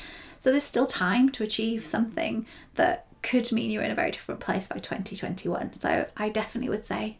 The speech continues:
don't limit your kind of target setting to certain times of the year. I think it can be done any time. But usually I will sit down in January and do a massive reflection session.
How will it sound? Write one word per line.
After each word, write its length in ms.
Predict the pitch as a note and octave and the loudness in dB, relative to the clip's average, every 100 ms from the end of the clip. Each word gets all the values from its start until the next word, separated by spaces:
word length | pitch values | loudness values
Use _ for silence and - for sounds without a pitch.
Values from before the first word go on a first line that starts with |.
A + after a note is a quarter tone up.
| - | -4
don't 260 | - G#3 - | 0 0 2
limit 300 | G3+ G#3 G3 | 2 0 0
your 380 | G#3+ G3+ G3 - - | 0 0 0 -4 -14
kind 180 | - G#3 | -10 -6
of 60 | - | -6
target 300 | A3 - - | -6 -6 -6
setting 360 | F#3+ - - G#3+ | -8 -4 -4 -2
to 260 | - - - - - - | 0 0 -2 -18 -20 -6
certain 360 | - G#3 G#3 | 2 2 2
times 320 | G3 G3+ G#3 G#3+ | 0 0 0 2
of 40 | |
the 80 | A3 | 2
year. 360 | G3+ G3+ A3 A3+ | 4 2 2 0
I 80 | |
think 220 | A3 A3 F#3+ | -2 -4 -4
it 80 | |
can 100 | - | -2
be 60 | G3 | 0
done 200 | E3+ F#3+ - | 0 -4 -2
any 260 | G3 F#3+ | 0 2
time. 420 | F#3+ F#3+ F#3 C4 D#4+ - - - - - | 0 -2 2 2 0 -10 -20 -20 -20 -2
But 240 | - A3 - | 2 2 0
usually 460 | B3+ A#3+ A#3+ A#3 A3 | 2 4 4 4 6
I 80 | |
will 80 | F#3+ | 4
sit 160 | F#3+ - | 2 2
down 220 | - A#3+ | 0 0
in 100 | A3 | 2
January 540 | A#3+ B3 A#3+ A#3+ A#3+ - - - - - | 4 4 4 4 0 -2 -20 -20 -10 0
and 120 | A#3+ | 4
do 120 | B3 | 6
a 40 | A#3 | 6
massive 500 | G#3 F#3 - - - | 4 0 -2 -2 -4
reflection 540 | - - - - - | -4 -4 -6 -6 -6
session. 500 | - - - C4 - | -6 -6 -6 -6 -8